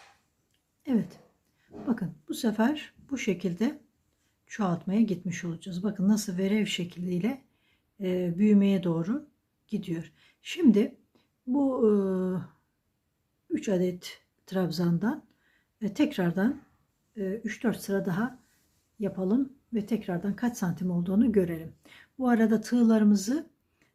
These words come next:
e, eğer büyütmek istemezsek, yani üç buçukla dörtle yapmak istersek bunları şöyle iki kere de dolayarak da trabzan yapabilirsiniz. Elinizde çok sıkıysa.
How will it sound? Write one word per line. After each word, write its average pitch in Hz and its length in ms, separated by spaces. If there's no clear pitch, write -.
e, 220 220
eğer 214 520
büyütmek 202 600
istemezsek, 196 840
yani 180 240
üç 208 260
buçukla 175 480
dörtle 175 580
yapmak 180 440
istersek 302 640
bunları 226 520
şöyle 226 520
iki - 280
kere 185 320
de 170 220
dolayarak 175 560
da 370 120
trabzan 185 420
yapabilirsiniz. 175 880
Elinizde 190 500
çok - 260
sıkıysa. - 500